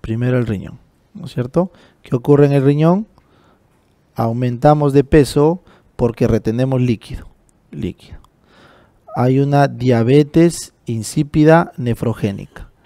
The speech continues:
Diabetes insípida nefrogénica.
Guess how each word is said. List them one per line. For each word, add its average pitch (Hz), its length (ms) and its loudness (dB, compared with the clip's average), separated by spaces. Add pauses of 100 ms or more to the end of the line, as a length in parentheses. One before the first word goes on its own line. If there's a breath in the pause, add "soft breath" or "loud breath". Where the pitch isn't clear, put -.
(160)
Diabetes 127 1040 -2 (120)
insípida 139 720 -4
nefrogénica. - 640 -10